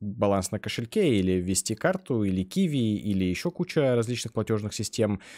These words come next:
Нажать «Окей», э, идет запрос в обработку, и скажу так, что здесь какая-то бешеная доставка в с-, в плане скорости.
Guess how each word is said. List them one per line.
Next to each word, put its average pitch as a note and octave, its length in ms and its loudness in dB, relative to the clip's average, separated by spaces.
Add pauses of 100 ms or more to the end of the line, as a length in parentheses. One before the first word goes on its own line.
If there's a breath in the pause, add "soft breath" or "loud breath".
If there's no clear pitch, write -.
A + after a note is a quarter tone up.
(240 loud breath)
Нажать A#2+ 420 2
«Окей», D#3 720 2
э, A2+ 300 -10
идет G#2 400 2
запрос G2+ 500 2
в F#2 140 -4
обработку, G#2 800 2
и C3 180 2
скажу A2 360 0
так, C#3 280 0
что F#2 360 0
здесь G#2+ 200 0
какая-то A2 340 2
бешеная F#2+ 600 0
доставка F2 560 -2
в - 60 -8
с-, - 60 -6
в - 180 -20
плане F2+ 240 2
скорости. E2 680 -4